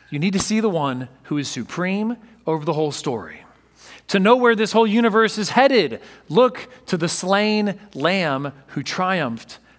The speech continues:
at the cross. The only way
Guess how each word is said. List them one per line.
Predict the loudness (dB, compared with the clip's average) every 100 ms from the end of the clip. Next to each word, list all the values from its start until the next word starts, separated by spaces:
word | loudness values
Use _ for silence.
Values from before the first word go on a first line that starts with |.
| -8
at | -8
the |
cross. | -6 -4 -4 -8 -12 -10 -10 -14 _ _ _ _ _ -20 -20 -20 -20 -20 -20 _ _ _ _ _ _ -18 -10
The | -6 -2
only | 0 2 2
way | 4 4 4 0 -4 -10